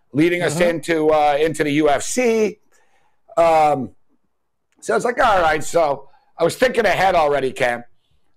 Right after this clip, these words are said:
Speaker 1: I was like, "You know what? I'll kinda take it easy. I'll get,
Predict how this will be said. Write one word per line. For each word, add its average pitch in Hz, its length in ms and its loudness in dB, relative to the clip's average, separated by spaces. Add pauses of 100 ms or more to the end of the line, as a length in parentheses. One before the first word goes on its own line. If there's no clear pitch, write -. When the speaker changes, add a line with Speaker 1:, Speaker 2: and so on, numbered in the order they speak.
(100)
Speaker 1:
I 147 80 -4
was 143 100 -4
like, 160 140 -4
"You 226 60 2
know 233 100 2
what? 233 200 2
I'll 196 160 -2
kinda 220 260 -2
take 208 220 -2
it 175 80 0
easy. 156 580 -4 (800)
I'll 175 160 4
get, 196 380 2